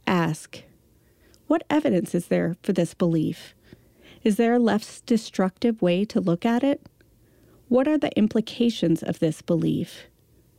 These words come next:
Am I catastrophizing the potential negative impact of the situation? Am I overgeneralizing, falsely assuming that this particular situation has broad implications? How useful is my pessimistic approach to this problem?"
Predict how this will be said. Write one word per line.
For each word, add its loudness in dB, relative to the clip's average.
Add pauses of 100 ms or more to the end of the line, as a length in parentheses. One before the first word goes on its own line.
(240)
Am 2
I 2
catastrophizing 0
the 0
potential 0
negative 2
impact 2
of 0
the 0
situation? 0 (1080)
Am 4
I 0
overgeneralizing, 2 (260)
falsely 2
assuming 2
that 0
this 0
particular 0
situation 0
has -2
broad 0
implications? 0 (1000)
How 2
useful 2
is -2
my 2
pessimistic -2
approach -2
to -2
this 0
problem?" 0